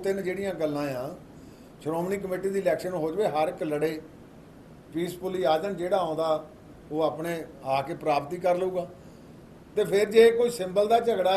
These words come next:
ਆ, ਪਿਛਲੇ ਵੇਲੇ ਮਾਨ ਸਾਹਿਬ ਵੇਲੇ ਪਾਰਟੀ ਸੀ, ਬਰਨਾਲਾ ਸਾਹਿਬ ਵੇਲੇ ਸੀ, ਸਿੰਬਲ ਤਾਂ ਆਟੋਮੈਟਿਕਲੀ ਜਿਹੜੀ ਪਾਰਟੀ ਜਿੱਤ ਦੇ ਵਿੱਚ ਹੋਂਦ 'ਚ ਆ ਜਾਂਦੀ ਆ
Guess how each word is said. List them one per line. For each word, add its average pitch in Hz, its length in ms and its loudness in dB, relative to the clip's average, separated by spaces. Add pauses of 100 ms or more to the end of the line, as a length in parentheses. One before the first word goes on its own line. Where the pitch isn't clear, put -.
ਆ, 175 120 4 (1120)
ਪਿਛਲੇ 196 300 2
ਵੇਲੇ 220 340 6
ਮਾਨ 175 320 -4
ਸਾਹਿਬ 208 380 2 (260)
ਵੇਲੇ 180 220 0
ਪਾਰਟੀ 170 460 0
ਸੀ, 214 120 -6
ਬਰਨਾਲਾ 165 400 0
ਸਾਹਿਬ 185 240 0
ਵੇਲੇ 160 280 -6
ਸੀ, 156 260 -4 (600)
ਸਿੰਬਲ 196 340 2
ਤਾਂ 247 140 8
ਆਟੋਮੈਟਿਕਲੀ 226 760 6
ਜਿਹੜੀ 220 280 6
ਪਾਰਟੀ 185 500 4
ਜਿੱਤ 190 300 0
ਦੇ 208 120 6
ਵਿੱਚ 208 220 0
ਹੋਂਦ 175 340 -2
'ਚ 190 100 -2
ਆ 175 120 4
ਜਾਂਦੀ 190 340 -2
ਆ 170 120 2